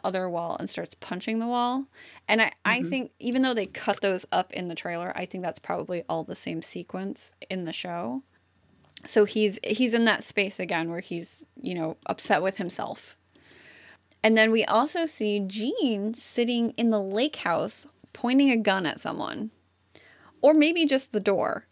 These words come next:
Speaker 1: I don't know. I, I actually had the most questions about this scene because I'm like, "Okay,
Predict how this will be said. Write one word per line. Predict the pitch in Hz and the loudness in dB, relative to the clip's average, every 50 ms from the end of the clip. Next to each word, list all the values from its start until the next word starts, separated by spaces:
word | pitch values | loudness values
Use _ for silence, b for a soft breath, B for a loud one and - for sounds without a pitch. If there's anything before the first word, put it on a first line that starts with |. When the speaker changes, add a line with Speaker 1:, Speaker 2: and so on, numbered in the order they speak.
| _ - | _ 0
Speaker 1:
I | 202 196 | 0 2
don't | 185 190 180 | 2 2 0
know. | 160 123 85 67 - - _ - - | -2 -2 -4 -4 -8 -10 _ -4 0
I, | - 208 202 - - - | 0 2 0 0 0 2
I | 220 240 247 | 2 2 2
actually | 269 285 - - 277 269 | 0 -4 -2 -2 0 0
had | 262 226 202 190 | 2 0 0 -2
the | 190 190 | -2 -2
most | 185 190 190 190 - - | -2 -2 -2 -4 -6 -6
questions | - - 202 196 - - - 196 165 175 | -2 0 0 0 -2 -4 -6 -6 -6 -4
about | 196 180 180 - - | -4 -2 -2 -4 -4
this | - 190 190 | -6 -8 -8
scene | - - - 208 196 185 175 170 175 | -8 -8 -6 -6 -4 -4 -4 -4 -6
because | 175 175 - - 180 175 175 170 - - b b b b b b b b b b b b b b b _ _ | -6 -6 -2 0 2 2 2 0 -2 -6 b b b b b b b b b b b b b b b _ _
I'm | - 208 | -2 0
like, | 202 185 180 175 - - | 0 0 -2 -4 -2 0
"Okay, | - 208 - 214 175 170 170 196 | 0 0 0 0 -4 -4 -6 -8